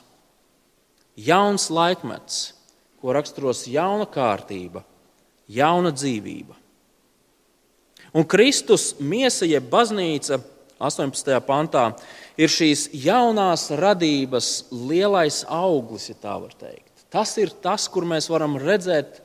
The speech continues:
to jauno darbu, ko Kristus savā spēkā veic.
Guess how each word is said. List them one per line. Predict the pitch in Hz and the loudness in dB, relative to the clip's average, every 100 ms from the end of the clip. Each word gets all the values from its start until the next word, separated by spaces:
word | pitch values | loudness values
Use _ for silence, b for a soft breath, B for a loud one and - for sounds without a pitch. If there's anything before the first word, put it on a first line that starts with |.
| b b | b b
to | - 135 | -4 -2
jauno | 117 156 208 185 151 135 | -2 -2 0 0 -2 -4
darbu, | 131 185 147 120 110 | -2 -2 -2 -6 -10
ko | 139 123 | -6 -6
Kristus | - 151 165 - - 113 - b b | -6 -8 -8 -8 -10 -12 -14 b b
savā | - 131 117 | -8 -2 -2
spēkā | - 127 110 113 104 | -2 -2 -2 -4 -4
veic. | 110 98 92 - | -2 -4 -6 -12